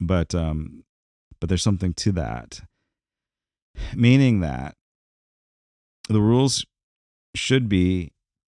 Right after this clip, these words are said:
questioned and challenged. Now, you and I don't have, um, the authority to question the scriptures. Jesus can, he can do that all he wants, but, but we can't.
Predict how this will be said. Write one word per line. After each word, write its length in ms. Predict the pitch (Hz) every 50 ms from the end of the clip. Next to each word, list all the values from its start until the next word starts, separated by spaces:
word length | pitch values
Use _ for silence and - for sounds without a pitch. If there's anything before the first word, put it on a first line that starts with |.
| _ _ _ _ _
questioned 580 | - 113 98 98 - - - 92 87 87 85 82 - _ -
and 100 | 85 82
challenged. 640 | - - - 76 60 50 50 58 98 - - - _ _ -
Now, 340 | 104 98 98 92 82 - - _ _ _ _ _
you 200 | - 107 107 131
and 100 | 135 127
I 140 | 117 110 107
don't 200 | 101 104 104 98
have, 500 | 104 98 95 92 90 90 90 82 92 - - -
um, 540 | 104 92 87 85 82 80 80 80 82 82 - _ _ _ _ _ - - _ _ _ _ _
the 380 | - 85 82 - - 98 92 90
authority 800 | 80 - _ - 98 95 95 92 90 90 87 85 82 80 80 80 -
to 180 | - - 87 80
question 960 | - - - - - 92 87 82 - - - 87 82 80 78 78 73 - -
the 80 | - -
scriptures. 800 | - - - - 80 - - - - 60 - - - - - - - 95
Jesus 400 | 82 85 95 98 101 107 104 -
can, 360 | - 104 92 90 85 85 78 - _ _ _ _ _ _
he 100 | - 107
can 160 | 98 - 101 92
do 140 | 95 92
that 180 | 92 90 87 85
all 160 | 85 82 82
he 80 | 82 82
wants, 540 | 82 82 80 71 58 50 - - - - - _ -
but, 380 | 98 82 87 87 82 - - _
but 240 | 90 82 87 92 87
we 180 | 92 104 104
can't. 540 | 92 - - 87 80 71 65 62 - - -